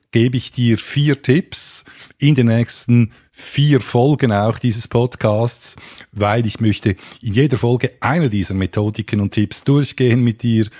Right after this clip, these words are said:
damit du ihn auch richtig verstanden hast und auch umsetzen kannst. Und ja, lass uns gleich einsteigen. Tipp Nummer eins, Methode Nummer eins ist, verwende eine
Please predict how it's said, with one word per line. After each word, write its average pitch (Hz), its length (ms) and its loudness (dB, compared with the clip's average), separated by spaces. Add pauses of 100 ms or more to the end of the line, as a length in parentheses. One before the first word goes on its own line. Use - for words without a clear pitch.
(160)
damit 107 340 0
du 104 120 0
ihn 98 160 0
auch 87 220 -6
richtig 117 400 -2
verstanden 113 460 -4
hast 107 220 -2
und 101 140 -2
auch 98 160 -4
umsetzen 107 600 -2
kannst. - 440 -10 (220)
Und 92 260 -6 (180)
ja, 76 220 -10 (160)
lass 101 260 -2
uns 101 160 -6
gleich 85 320 -4
einsteigen. - 720 -14 (460)
Tipp 170 260 0
Nummer 139 220 4
eins, 120 260 2
Methode 113 400 0
Nummer 104 240 0
eins 92 460 -2
ist, - 400 -6 (160)
verwende 90 640 -2 (160)
eine 98 260 -4